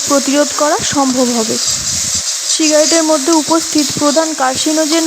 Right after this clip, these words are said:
হল নাইট্রোসামিন। টমেটোতে পাওয়া কুমারিক অ্যাসিড এবং ক্লোরোজেনিক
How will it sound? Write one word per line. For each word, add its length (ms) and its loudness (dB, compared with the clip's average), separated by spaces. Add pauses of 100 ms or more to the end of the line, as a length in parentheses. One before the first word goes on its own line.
হল 160 2 (1120)
নাইট্রোসামিন। 920 0 (840)
টমেটোতে 500 -2 (120)
পাওয়া 280 2 (180)
কুমারিক 460 0 (100)
অ্যাসিড 420 0 (280)
এবং 200 2 (920)
ক্লোরোজেনিক 680 0